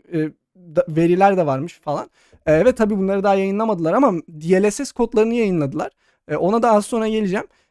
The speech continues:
E, bu grubun adı Lapsus. Ve Lapsus grubunun istediği şey şu. Diyor ki eğer ki bütün, e, kayn-, her şeyi açık kaynak yaparsanız işte mac O S, Linux ve, e, Windows için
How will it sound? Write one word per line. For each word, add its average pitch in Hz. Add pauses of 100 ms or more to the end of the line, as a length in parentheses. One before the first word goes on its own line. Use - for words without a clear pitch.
(160)
E, 143 (400)
bu 220
grubun 254
adı 269
Lapsus. - (320)
Ve 175
Lapsus 233
grubunun 247
istediği 240
şey 233
şu. 208
Diyor 247
ki 202
eğer 214
ki 190
bütün, 226 (300)
e, 165
kayn-, 202
her 214
şeyi 214
açık -
kaynak 214
yaparsanız 220
işte 175
mac 175
O 160
S, -
Linux 165
ve, 156 (300)
e, 143
Windows 180
için 202